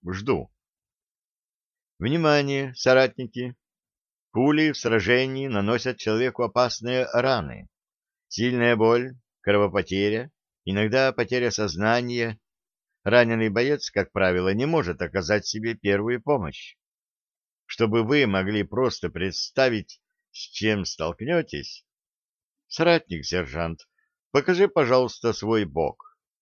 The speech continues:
Ну, врач, удружила. С другой стороны, может быть и правильно. Обучение на практическом примере.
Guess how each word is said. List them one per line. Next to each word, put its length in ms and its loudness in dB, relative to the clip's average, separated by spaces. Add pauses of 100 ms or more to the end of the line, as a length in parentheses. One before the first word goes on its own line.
(960)
Ну, 500 0
врач, 840 0 (200)
удружила. 960 -2 (880)
С 220 -2
другой 360 10
стороны, 480 4
может 400 4 (120)
быть 420 -2
и 40 0
правильно. 960 2 (300)
Обучение 640 0
на 280 4
практическом 840 -4
примере. 800 -2